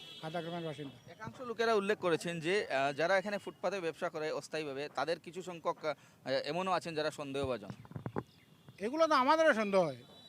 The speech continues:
Speaker 1: আজকে দেখুন আপনারা, আমরা জানি যে মায়ানমার থেকে প্রতি বছরই ভুটান, কিছু মানুষ আমাদের শহরে, মানে, ভুটানের জামাকাপড় নিয়ে আসে, কিন্তু তাদের ফেস দেখলে আমরা বুঝতে পারি যে ওরা ভুটানেরই অরিজিনাল।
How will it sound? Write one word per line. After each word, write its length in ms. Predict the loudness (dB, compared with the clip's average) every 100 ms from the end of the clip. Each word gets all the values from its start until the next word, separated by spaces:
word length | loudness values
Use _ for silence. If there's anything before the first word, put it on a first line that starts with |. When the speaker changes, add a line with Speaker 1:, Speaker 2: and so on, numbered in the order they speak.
| -14
Speaker 1:
আজকে 280 | -6 -2 0
দেখুন 360 | 4 4 2 -2 -8 -14
আপনারা, 500 | -10 -2 4 6 6 2 -20 -20 -20 -20 -6
আমরা 300 | 0 4 6
জানি 240 | 6 4
যে 140 | 4 4
মায়ানমার 480 | 4 2 2 0
থেকে 180 | 0 -2
প্রতি 260 | -2 -4 0
বছরই 340 | -2 0 -4
ভুটান, 400 | -4 0 0 0 -6 -20 -20 -20 -20 -20 -20 -20 -20 -20 -20 -20 -20 -20 -20 -6
কিছু 220 | -4 0
মানুষ 360 | 0 0 -2 -4 -18
আমাদের 320 | -10 -6 -4 -4
শহরে, 300 | -4 -2 -4 -8 -20 -12
মানে, 180 | -8
ভুটানের 400 | -6 -2 0 0 -4 -10 -20 -10
জামাকাপড় 440 | -6 -2 -2 -2 -4
নিয়ে 160 | -6
আসে, 280 | -8 -10 -16 -20 -20 -20 -20 -10
কিন্তু 180 | -4 2
তাদের 360 | 4 6 6
ফেস 300 | 4 2 2
দেখলে 220 | 2 6 6
আমরা 160 | 4
বুঝতে 280 | 0 0 2
পারি 260 | 2 0 -4 -16 -20 -20 -6
যে 80 | 4
ওরা 220 | 6 6
ভুটানেরই 460 | 4 6 8 8 6
অরিজিনাল। 520 | 4 2 0 0 0